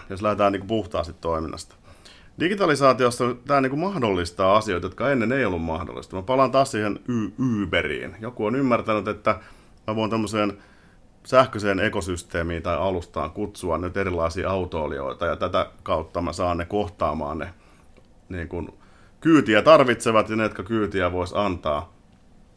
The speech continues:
Ja tota, ää, se on uusi tapa. Se ei ole se perinteinen taksipalvelu vähän sähköistettynä, vaan kokonaan uusi tapa. Eli nyt varmaan pitäisi miettiä yhtä aikaa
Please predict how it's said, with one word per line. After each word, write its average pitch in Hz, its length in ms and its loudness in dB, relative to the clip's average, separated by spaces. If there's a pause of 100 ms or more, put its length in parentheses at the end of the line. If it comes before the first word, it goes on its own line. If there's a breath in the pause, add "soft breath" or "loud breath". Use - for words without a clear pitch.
(440)
Ja 92 140 -4
tota, 85 460 0 (720)
ää, 92 360 2 (280)
se 120 140 -4
on 120 100 2
uusi 143 280 0
tapa. 101 340 2
Se - 120 -2
ei 131 80 2
ole 135 140 2
se 127 140 -4
perinteinen 113 580 -2
taksipalvelu 85 1000 -2
vähän 110 260 0
sähköistettynä, 80 880 -4
vaan 85 140 -4
kokonaan 104 460 0
uusi 85 220 -6
tapa. - 360 -6 (720 loud breath)
Eli 117 420 2
nyt 175 200 0
varmaan 156 320 6
pitäisi 139 300 0
miettiä 139 440 4 (180)
yhtä 170 520 2
aikaa 82 680 -2